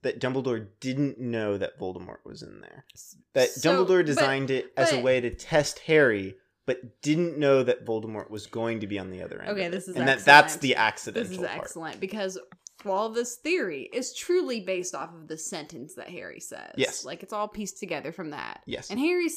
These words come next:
Speaker 2: point is that he thought that Dumbledore wanted him to have a chance to fight Voldemort.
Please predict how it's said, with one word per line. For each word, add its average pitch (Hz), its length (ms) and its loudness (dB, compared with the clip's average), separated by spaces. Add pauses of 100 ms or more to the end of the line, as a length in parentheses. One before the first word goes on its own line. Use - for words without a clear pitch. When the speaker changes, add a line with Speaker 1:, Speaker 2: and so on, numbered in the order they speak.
(160)
Speaker 2:
point 233 460 0 (140)
is 220 140 -8
that 214 140 -4
he 320 360 0
thought 220 440 -2
that 190 240 -6
Dumbledore 320 880 -2 (100)
wanted 214 400 -6
him 247 200 -4
to 254 60 -6
have 220 160 -8
a - 60 -8
chance - 580 -8
to 233 140 -12
fight 170 640 -8 (420)
Voldemort. 101 760 -10